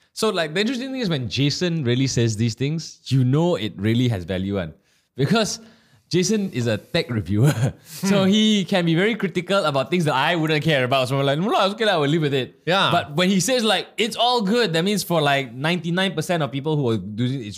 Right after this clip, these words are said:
Speaker 1: really no problem.
Speaker 2: Yeah. I, in my life, ah,
Speaker 1: Ah.
Speaker 2: wow, suddenly in my
Speaker 1: In
Speaker 2: life,
Speaker 1: your
Speaker 2: ah,
Speaker 1: life,
Speaker 2: you know,
Speaker 1: ah?
Speaker 2: in my
Speaker 1: Ah.
Speaker 2: life, ah.
Speaker 1: Please tell us your life story.
Speaker 2: I mean, as far as I can remember, lah,
Speaker 1: Right.
Speaker 2: okay, there are some gadgets that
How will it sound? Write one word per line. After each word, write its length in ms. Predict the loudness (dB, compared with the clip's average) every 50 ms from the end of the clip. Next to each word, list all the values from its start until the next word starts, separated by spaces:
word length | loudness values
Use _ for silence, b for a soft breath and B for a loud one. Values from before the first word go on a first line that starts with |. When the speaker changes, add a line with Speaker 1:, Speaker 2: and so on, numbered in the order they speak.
| -2
Speaker 1:
really 200 | 0 0 2 2 0
no 80 | 0 0
problem. 380 | -2 -2 -2 -2 -2 -4 -4 -8 _ _ -2
Speaker 2:
Yeah. 400 | -2 0 0 0 -2 -4 -8 b b b b b b b b b _ _ _ _ _
I, 320 | -2 0 0 0 -2 -4 -10 B B B B B B B -4
in 140 | -2 0
my 140 | 0 2 2 2
life, 240 | 2 2 0 0 -2 -6
ah, 140 | -8 -8 -10 -10 _ 2
Speaker 1:
Ah. 260 | 2 4 4 2 -2 -6 -14 _ _ _ _
Speaker 2:
wow, 120 | -10 -10 -8
suddenly 380 | -6 -6 -4 -4 -4 -4 -6
in 140 | -8 -12 -16
my 80 | -16 -10
Speaker 1:
In 140 | -4 0 0
Speaker 2:
life, 160 | 2 2 2 2 2
Speaker 1:
your 140 | 2 4 4
Speaker 2:
ah, 80 | 4 4
Speaker 1:
life, 100 | 2 2
Speaker 2:
you 60 | 2
know, 160 | 2 2 0
Speaker 1:
ah? 0 |
Speaker 2:
in 200 | 0 2 2 2 2
my 80 | 2 2
Speaker 1:
Ah. 120 | 2 2 0
Speaker 2:
life, 260 | 0 0 -2 -2 -4 -6
ah. 180 | -8 -10 -10 -14 _ _
Speaker 1:
Please 160 | -2 -2 0
tell 160 | 0 2 2 0
us 80 | 0 0 0
your 80 | 2 2
life 100 | 2 0 0
story. 160 | 0 0 2 2
Speaker 2:
I 60 | 0
mean, 140 | 0 0 -2
as 140 | -2 -4 -2
far 140 | -2 0 0
as 120 | 0 0 0 -2
I 60 | -2
can 160 | -2 -4 -6
remember, 600 | -6 -6 -4 -4 -4 -4 -2 -2 0 0 2 2
lah, 120 | 2 4 4
Speaker 1:
Right. 240 | 4 4 2 0 0
Speaker 2:
okay, 20 | 0
there 160 | 0 -2 -2 -2
are 340 | -2 0 0 0 0 -2 -6
some 480 | -8 -10 -8 -6 -2 -2 -2 0 -2 -2
gadgets 540 | -2 0 -2 -2 -2 -2 -2 -4 -4 -6 -6 -4 -4
that 160 | -4 -4 -8